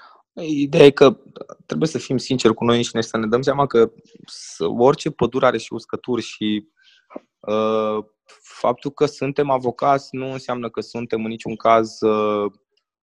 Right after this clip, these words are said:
scutiți de a avea probleme etice unii dintre noi sau morale în comportament. Asta unu. Doi,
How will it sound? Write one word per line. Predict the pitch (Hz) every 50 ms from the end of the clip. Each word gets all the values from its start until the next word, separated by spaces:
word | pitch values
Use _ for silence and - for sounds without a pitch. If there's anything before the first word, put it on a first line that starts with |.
| - -
scutiți | - - - - - 113 - - - 147 151 147 - - 113
de | 117 110
a | 107
avea | 110 104 110 117 117 117 117 117 113 110 110 107 107 104 - _ _
probleme | _ 117 110 104 117 120 120 120 120 117 113 110 110 107 104 92 _ - - - - _ _
etice | - - 151 - - 101 90 - - 95
unii | 95 95 98 98 101
dintre | 92 101 101 - - 95
noi | 101 107 110
sau | 107 - 101 101
morale | 101 98 98 101 107 113 120 117 110 101 101
în | 98 98 95 95 98 98
comportament. | - - 107 101 - 107 101 - 95 95 95 104 127 175 196 - _ _ _ _ _ _ _ _ _ - - 76
Asta | - 117 120 - -
unu. | 110 101 101 104 117 147 170 165 131 117
Doi, | 135 151 160 160 147 135 127 107 -